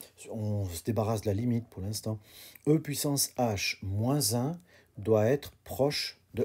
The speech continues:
h, puisque le quotient e puissance h moins un sur h est proche de un, puisqu'à la limite il vaut un. Donc on peut passer le un de l'autre côté. Tout ça c'est équivalent à dire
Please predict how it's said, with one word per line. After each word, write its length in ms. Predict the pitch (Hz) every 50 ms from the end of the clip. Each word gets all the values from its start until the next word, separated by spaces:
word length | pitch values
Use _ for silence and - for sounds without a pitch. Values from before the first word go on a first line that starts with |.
| -
h, 200 | 135 127 113 -
puisque 260 | - - 110 - - -
le 100 | 98 -
quotient 420 | - 131 127 110 - - 131 123
e 40 | 117
puissance 280 | 107 - 113 104 - - -
h 200 | 120 107 - -
moins 200 | 110 110 104 113
un 80 | 113
sur 280 | 104 - - - 104 - -
h 240 | 113 110 104 - -
est 40 | 82
proche 300 | - - 110 101 - -
de 120 | 101 95
un, 160 | 101 113 123 - - - - -
puisqu'à 220 | _ - - - 101
la 100 | 95 98
limite 360 | 101 104 107 113 107 - -
il 100 | 95 87
vaut 180 | 80 87 87 - _
un. 60 | - - - - - - - - -
Donc 260 | - 127 123 113 - -
on 80 | 117
peut 140 | 107 110 110
passer 400 | - 131 123 123 - - - 127
le 220 | 110 113 117 - -
un 220 | 131 120 113 104 - - -
de 100 | - 101
l'autre 220 | 101 92 98 - -
côté. 360 | - 101 98 - 147 185 220 - _ - - - - - - - - -
Tout 100 | - 113
ça 140 | - 131 113
c'est 140 | - -
équivalent 420 | 113 101 - 120 110 117 113 117 113
à 80 | 110
dire 340 | 104 95 104 107 107 101 -